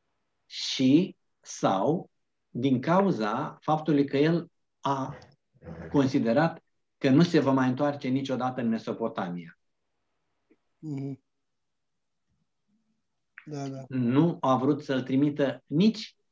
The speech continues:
Speaker 1: pe Isaac singur. Nu a vrut să se ducă nici el. Țineți minte că are o sută patruzeci de ani. Este mai greu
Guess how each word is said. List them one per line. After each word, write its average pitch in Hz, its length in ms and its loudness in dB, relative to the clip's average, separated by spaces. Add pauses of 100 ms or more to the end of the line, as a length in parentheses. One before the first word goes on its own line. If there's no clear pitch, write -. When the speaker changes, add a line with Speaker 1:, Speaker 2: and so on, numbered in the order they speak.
(140)
Speaker 1:
pe 120 100 -4
Isaac 113 520 -4 (180)
singur. 101 640 -6 (1500)
Nu 143 260 4
a 147 100 6
vrut 143 220 4
să 143 100 -4
se 143 160 0
ducă 139 280 -2
nici 135 280 -2
el. 170 360 -2 (600)
Țineți 117 340 -4
minte 135 240 -2
că - 100 -6
are 107 140 0
o 107 80 0
sută 117 280 -6
patruzeci 107 560 -4
de 123 120 -6
ani. 87 300 -6 (1080)
Este 117 260 -6
mai 113 220 0
greu 123 400 -2